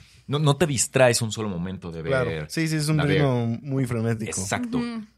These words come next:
Speaker 2: Y el otro es
Speaker 1: Al
Speaker 2: más
Speaker 1: contrario de
Speaker 2: contemplativo.
Speaker 1: Succession, que es mucho más complexa-, contemplativo, que, o sea, por ejemplo, Romy me preguntaba así de, "Oye, ¿crees que me debería de aventar Succession? O sea, que, que es una serie que tengo que ver." Y le dije,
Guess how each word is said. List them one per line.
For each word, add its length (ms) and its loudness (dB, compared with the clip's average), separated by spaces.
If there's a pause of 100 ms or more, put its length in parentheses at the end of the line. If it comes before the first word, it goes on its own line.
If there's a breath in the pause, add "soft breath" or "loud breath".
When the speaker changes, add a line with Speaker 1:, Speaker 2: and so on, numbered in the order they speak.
(160)
Speaker 2:
Y 60 -8
el 60 -4
otro 120 2
es 60 4
Speaker 1:
Al 80 6
Speaker 2:
más 100 2
Speaker 1:
contrario 480 4
de 80 4
Speaker 2:
contemplativo. 60 0
Speaker 1:
Succession, 480 -2
que 80 -8
es 100 -6
mucho 340 0
más 100 0
complexa-, 560 -8
contemplativo, 840 -4
que, 240 -4 (340 loud breath)
o 60 -8
sea, 120 -2
por 100 -4
ejemplo, 320 -2
Romy 280 4
me 100 4
preguntaba 400 6
así 140 -2
de, 100 0
"Oye, 320 2 (520)
¿crees 240 0
que 160 -12 (140)
me 160 2
debería 320 2
de 60 -2
aventar 340 -6
Succession? 480 -6
O 40 -6
sea, 120 -12
que, 160 -16 (100)
que 80 -10
es 100 -6
una 140 -4
serie 220 -6
que 80 -8
tengo 280 -6
que 80 -12
ver." 260 -4 (840 soft breath)
Y 140 -8
le 100 0
dije, 720 0